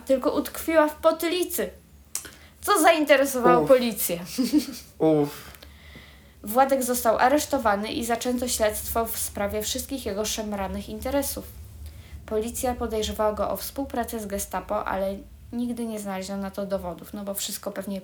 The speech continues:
Speaker 1: palili gestapowcy, jak wojna się <laughs> skończyła. Mimo to prokuratorzy nie naciskali, bo bali się, że Władek może mieć znajomości wśród podejrzanych osób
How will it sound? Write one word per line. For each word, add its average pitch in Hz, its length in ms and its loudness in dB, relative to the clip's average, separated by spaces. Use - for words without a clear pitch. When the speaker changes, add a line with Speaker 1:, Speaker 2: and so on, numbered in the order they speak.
Speaker 1:
palili 190 500 -8
gestapowcy, 185 840 -12
jak 180 160 -8
wojna 185 260 -8
się - 160 -8
<laughs> - 60 4
skończyła. - 500 -2
Mimo 285 260 6
to 214 240 2
prokuratorzy 214 720 -2
nie 220 140 -4
naciskali, 202 800 -6
bo 262 120 0
bali 208 300 2
się, 220 240 -6
że 214 200 -2
Władek 202 420 -2
może 185 240 -8
mieć 185 300 -10
znajomości 214 720 -4
wśród 202 420 -8
podejrzanych 208 680 -4
osób 196 420 -12